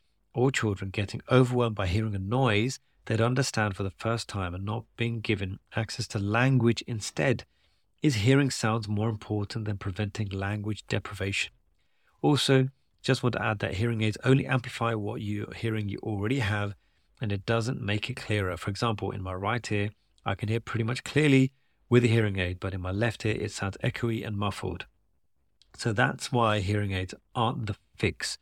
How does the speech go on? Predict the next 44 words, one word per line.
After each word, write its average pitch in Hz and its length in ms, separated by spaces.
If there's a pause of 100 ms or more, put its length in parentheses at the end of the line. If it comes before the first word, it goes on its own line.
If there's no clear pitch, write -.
(460)
most 110 300
people 110 260
think 107 300
they 92 160
are. 87 220 (420)
I 110 60
eventually 113 360
stopped 135 240
wearing 120 280
my 107 140
left 104 300
hearing 95 260
aid 92 280 (400)
because 110 440
I 120 120
couldn't - 340
understand 98 480
anything, 104 480 (260)
and 104 100
hearing 120 400
noise 107 360
from 92 300
that 101 300
ear 98 300
was 95 180
too 110 240
painful 110 440
for - 160
me. 90 220 (680)
And 127 140
that 190 140
is 185 140
interesting, 117 420
isn't 104 180
it? 98 100
Like, 92 240
you 120 60
do 135 240
see 131 200
these 95 180
videos 90 520
being 101 200
thrown 107 280
around, 90 460